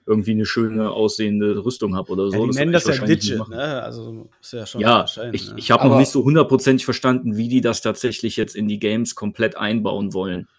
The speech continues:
Speaker 1: Das
Speaker 2: Die, das ist, also ich stell mir schon so vor, wie bei Counter-Strike, dass du halt irgendwelche Digits hast, im Sinne von, äh, legendären Waffen. Da funktioniert das Prinzip ja auch schon.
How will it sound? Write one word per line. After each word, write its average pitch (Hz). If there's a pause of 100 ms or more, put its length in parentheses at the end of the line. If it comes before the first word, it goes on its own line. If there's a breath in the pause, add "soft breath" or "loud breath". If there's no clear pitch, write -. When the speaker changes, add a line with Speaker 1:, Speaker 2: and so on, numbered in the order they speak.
(180)
Speaker 1:
Das 123
Speaker 2:
Die, 101 (280)
das 123
ist, 202
also 156
ich 165
stell 196
mir 190
schon 185
so 160
vor, 160
wie 143
bei 131
Counter-Strike, 143
dass 131
du 127
halt 120
irgendwelche 123
Digits 143
hast, 143
im 117
Sinne 120
von, 120
äh, - (300)
legendären 120
Waffen. 143 (360 soft breath)
Da 117
funktioniert 139
das 131
Prinzip 131
ja 117
auch 143
schon. 107